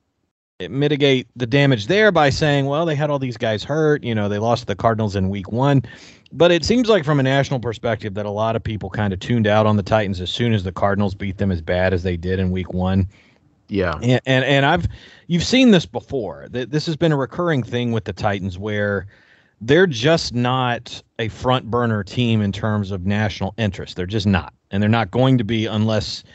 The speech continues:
Speaker 1: they're to the level of Kansas City right now or Tampa right now or a really good championship contender. If there's a reason to tune out on the Titans,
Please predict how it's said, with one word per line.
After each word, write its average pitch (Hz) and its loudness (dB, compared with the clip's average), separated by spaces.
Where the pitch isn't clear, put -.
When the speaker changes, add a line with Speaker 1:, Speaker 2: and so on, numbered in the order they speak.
Speaker 1:
they're 120 2
to 151 2
the 131 4
level 117 4
of 104 0
Kansas 101 -4
City 95 -4
right 90 -6
now 82 -8
or 76 -10
Tampa 92 -4
right 80 -8
now 78 -6
or 85 -2
a 92 0
really 110 2
good 98 0
championship 98 -2
contender. 87 -4
If - -12
there's 170 4
a 151 6
reason 180 6
to 135 6
tune 156 0
out 131 0
on 113 2
the 98 -2
Titans, 98 -4